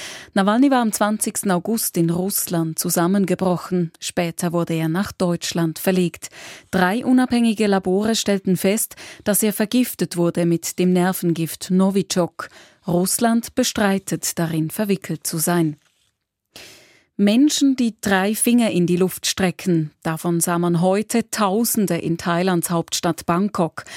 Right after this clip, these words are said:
Die Geste hat sich in den vergangenen Monaten zum Symbol der thailändischen Demokratiebewegung entwickelt. Zwanzigtausend vorwiegend junge Aktivistinnen und Aktivisten demonstrierten erneut gegen die Regierung.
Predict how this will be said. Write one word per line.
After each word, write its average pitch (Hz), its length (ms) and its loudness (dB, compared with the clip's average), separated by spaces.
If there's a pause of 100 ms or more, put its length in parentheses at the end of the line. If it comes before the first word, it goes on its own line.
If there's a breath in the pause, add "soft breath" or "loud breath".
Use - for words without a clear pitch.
(260 loud breath)
Die 180 80 0
Geste 240 400 2
hat 254 160 0
sich - 180 -2
in 220 100 4
den 202 200 2
vergangenen 190 500 2
Monaten 208 680 2
zum 202 280 0
Symbol 185 560 0
der 214 220 0
thailändischen 180 720 0
Demokratiebewegung 170 1160 0
entwickelt. 175 680 -2 (400 loud breath)
Zwanzigtausend 190 1040 0
vorwiegend 208 580 0
junge 220 280 4
Aktivistinnen 202 760 0
und 202 140 0
Aktivisten 196 720 0 (320 loud breath)
demonstrierten 220 840 0
erneut 175 540 2
gegen 165 360 0
die 175 120 0
Regierung. 202 600 2